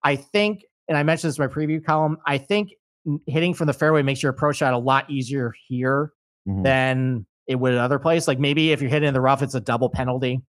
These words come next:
Speaker 1: and it bleeds
Speaker 2: Mm-hmm.
Speaker 1: into your strokes gained approach numbers.
Speaker 2: Yeah.
Speaker 1: So I think if he drives the ball awesome this week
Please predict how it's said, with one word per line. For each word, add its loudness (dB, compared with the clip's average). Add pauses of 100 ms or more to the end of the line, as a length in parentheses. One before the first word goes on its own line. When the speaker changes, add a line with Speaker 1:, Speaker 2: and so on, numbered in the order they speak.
Speaker 1:
and -2
it -4
bleeds 0
Speaker 2:
Mm-hmm. -4
Speaker 1:
into -6
your -2
strokes -6
gained -4
approach -2
numbers. 0 (460)
Speaker 2:
Yeah. -10
Speaker 1:
So 10
I 4
think 2
if 0
he 0
drives 6
the 0
ball 6
awesome 4
this -4
week -8